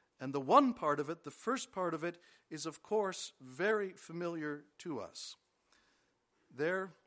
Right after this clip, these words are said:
we read, verse thirteen, "And you who were dead in your trespasses and the uncircumcision of your flesh,"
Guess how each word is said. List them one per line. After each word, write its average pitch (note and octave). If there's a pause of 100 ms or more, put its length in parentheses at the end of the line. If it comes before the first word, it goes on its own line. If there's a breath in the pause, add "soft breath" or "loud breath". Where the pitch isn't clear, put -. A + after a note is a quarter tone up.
(500)
we A2+
read, E3 (960)
verse B2+
thirteen, F3 (480 soft breath)
"And A#2
you G#3+
who D#3+
were C3+
dead F3+
in D#3
your C3+
trespasses E3
and G#2+
the A#2
uncircumcision D#3
of B2+
your B2
flesh," -